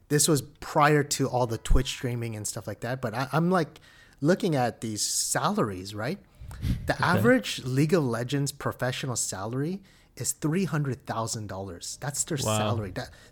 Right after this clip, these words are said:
Speaker 1: that is not including their Twitch revenue. That is not including their YouTube channels.
Speaker 2: Yeah,
Speaker 1: That is
Speaker 2: yeah.
Speaker 1: not including their personal sponsorship. That is just a team paying their player. I mean, this is turning into a legitimate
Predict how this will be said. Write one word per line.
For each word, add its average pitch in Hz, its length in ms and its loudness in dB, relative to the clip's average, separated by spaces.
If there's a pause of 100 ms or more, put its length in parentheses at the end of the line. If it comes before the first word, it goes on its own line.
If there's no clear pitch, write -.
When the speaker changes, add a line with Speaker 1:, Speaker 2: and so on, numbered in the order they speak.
Speaker 1:
that 165 160 4
is 151 100 2
not 147 220 4
including 139 480 2
their 107 140 -2
Twitch - 580 -2
revenue. 143 540 0 (260)
That 127 140 2
is 120 120 0
not 131 220 2
including 123 440 -2
their 101 120 -6
YouTube 135 500 -2
channels. 151 540 0 (260)
Speaker 2:
Yeah, 107 120 -4
Speaker 1:
That 135 100 4
is 135 100 4
Speaker 2:
yeah. 104 60 -2
Speaker 1:
not 135 140 2
including 131 460 0
their 104 120 -6
personal 147 480 0
sponsorship. 156 640 -2
That 147 140 2
is 147 120 2
just 143 280 -2 (400)
a 120 100 0
team 180 580 0 (360)
paying 170 540 0
their 139 220 4
player. 135 360 -2
I 110 60 0
mean, 117 180 -4
this 151 220 0
is 185 220 -2
turning 156 440 -4
into 127 340 -6
a 104 40 -6
legitimate 110 840 -2